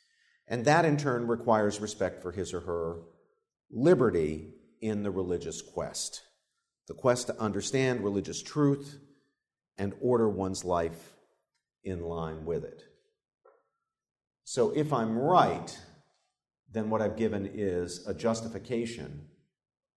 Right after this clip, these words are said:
for the title of the Declaration on Religious Freedom of the Second Vatican Council. If I'm right,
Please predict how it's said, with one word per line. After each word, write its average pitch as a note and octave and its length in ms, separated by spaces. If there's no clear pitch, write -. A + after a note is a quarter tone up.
for A2 120
the F2 120
title E2+ 840
of D2+ 180
the D#2+ 60
Declaration D2+ 840
on D2 380
Religious D2 340
Freedom D2 300
of C#2 100
the D2 60
Second C#2+ 340
Vatican - 380
Council. - 480
If D2+ 120
I'm F#2 220
right, A2 400